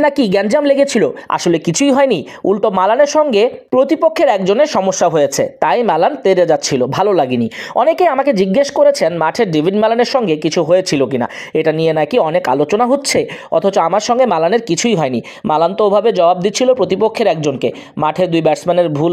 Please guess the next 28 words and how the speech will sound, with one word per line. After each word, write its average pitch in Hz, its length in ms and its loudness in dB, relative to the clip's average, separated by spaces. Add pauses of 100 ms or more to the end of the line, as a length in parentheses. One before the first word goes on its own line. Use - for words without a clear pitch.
বোঝাবুঝি 170 440 0
হতেই 156 320 0
পারে, 117 160 0 (300)
তাৎক্ষণিকভাবে 196 680 -2
হতাশা 175 360 0
প্রকাশ 180 280 0
করা 208 160 4
অস্বাভাবিক। 139 420 -2 (320)
আমি 254 180 2
রান 190 160 0
আউট 214 200 0
হওয়ার 208 180 2 (100)
পরই 180 220 2 (100)
মালান 165 320 2
হাতের 160 320 -2
ইশারায় 208 340 0
সরি 147 260 0
বলেছে। 120 280 -2 (460)
আমি 175 200 -2
সেদিকে 170 360 -2
তাকিয়ে 214 340 0
মাঠের 175 320 -2
বাইরে 185 260 2
চলে 147 220 2
যাই, 113 120 -2 (280)
তার 175 220 0
সঙ্গে 208 220 0 (100)
কোনো 175 120 2